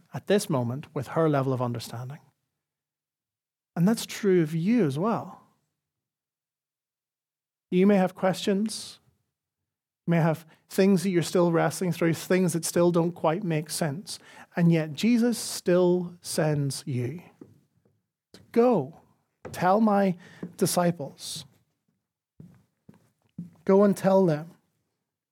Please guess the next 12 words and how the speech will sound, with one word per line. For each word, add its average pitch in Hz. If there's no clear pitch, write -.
that 160
I 160
am 160
alive, 139
that 156
sin 190
has 175
been 160
paid 147
for, 143
that 135
forgiveness 175